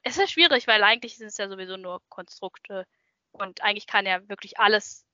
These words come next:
alles, was für eine Frau gilt, gilt, könnte auch für einen Mann gelten und umgekehrt.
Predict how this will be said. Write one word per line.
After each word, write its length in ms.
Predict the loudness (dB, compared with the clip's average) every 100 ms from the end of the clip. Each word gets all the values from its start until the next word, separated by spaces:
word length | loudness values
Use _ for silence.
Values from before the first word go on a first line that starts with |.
| _ _ _ _ _ _ -2
alles, 220 | 0 0
was 120 | -6
für 60 | -10
eine 100 | -6
Frau 180 | -4 -2
gilt, 200 | -4 -8
gilt, 280 | -12 -10
könnte 240 | -8 -4 -4
auch 80 | -6
für 100 | -6
einen 100 | -4
Mann 160 | -2
gelten 280 | -2 -4 -6
und 60 | -18
umgekehrt. 420 | -16 -12 -10 -10